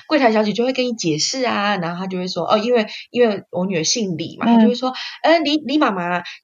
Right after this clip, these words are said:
Speaker 1: 怎样怎样怎样。”我说：“等一下，你可以叫我蔡小姐就好吗？” <laughs> 就是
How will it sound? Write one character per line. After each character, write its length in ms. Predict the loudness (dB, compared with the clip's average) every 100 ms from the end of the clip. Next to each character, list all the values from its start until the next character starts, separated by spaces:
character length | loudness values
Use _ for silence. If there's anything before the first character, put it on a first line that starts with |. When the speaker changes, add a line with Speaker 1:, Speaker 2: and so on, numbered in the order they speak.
| -2
Speaker 1:
怎 120 | 0
样 100 | 2
怎 80 | 2
样 80 |
怎 60 | 0
样。” 120 | -2 -4
我 60 |
说 180 | -4 -4 -6 _
：“等 120 | -8
一 20 |
下， 300 | -4 -4 -6 _ _ _
你 100 | -12
可 140 | -6
以 60 | -4
叫 160 | -2 -4
我 40 |
蔡 200 | -4 -8
小 180 | -6 -8
姐 220 | -10 -10
就 100 | -10
好 220 | -10 -14
吗？” 180 | -18 -20 -20 -14
<laughs> 500 | -12 -2 0 4 4
就 80 | 4
是 100 | 2